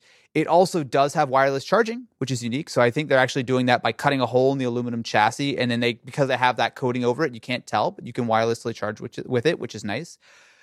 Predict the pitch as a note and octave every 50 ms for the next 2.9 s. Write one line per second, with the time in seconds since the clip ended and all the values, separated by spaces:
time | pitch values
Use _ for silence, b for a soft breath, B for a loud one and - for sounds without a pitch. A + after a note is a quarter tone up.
0 | b b b C4 D4 D#4 D4+ C#4+ C#4+ C#4 - - C#4+ - C#4 C4+ A#3+ - A#3+ A#3
1 | A#3 A3+ A#3 G#3 F#3 G#3 G3 F#3 F3+ F3 D#3+ - D#3 D#3 F3+ G3 F#3+ G#3 - G#3
2 | A3 A#3 C4+ C4+ _ _ _ _ _ - - A3 G3+ G3 F#3+ - -